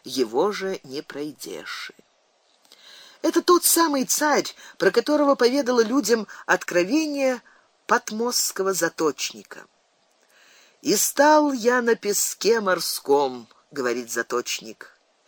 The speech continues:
и увидел выходящего из моря зверя с седьмью головами и десятью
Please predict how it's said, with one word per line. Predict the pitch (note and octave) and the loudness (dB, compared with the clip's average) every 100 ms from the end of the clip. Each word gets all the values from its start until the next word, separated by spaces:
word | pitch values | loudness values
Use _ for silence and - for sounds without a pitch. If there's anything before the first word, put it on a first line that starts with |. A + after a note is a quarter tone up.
| - - - | -20 -20 -8
и | E3+ | -2
увидел | G#3+ A3 C4 B3 C#4 | 0 4 4 4 2
выходящего | B3+ A#3+ A3 G#3+ B3+ - A3+ | 0 0 2 2 2 -2 -2
из | A#3 E3 | -2 0
моря | F#3 A#3 A3+ | 2 2 2
зверя | E3 C#3+ D3 A#3 B3+ A#3 A3+ - - - | 0 -4 -2 0 0 2 0 -4 -18 -10
с | |
седьмью | - - - C#3 C#3+ D3+ C#3+ A2+ D3+ C#4+ | -6 -2 -4 -4 -8 -8 -8 -4 0 0
головами | B3 A#3 A3 F3+ G3+ G#3+ G3 G3 - | 2 2 2 4 4 4 2 -2 -4
и | F3+ D#3+ | -10 -6
десятью | C3+ C#3+ - - - B2 C3+ F#3+ F#3+ | -2 -2 -2 -6 -10 -8 -4 -4 -6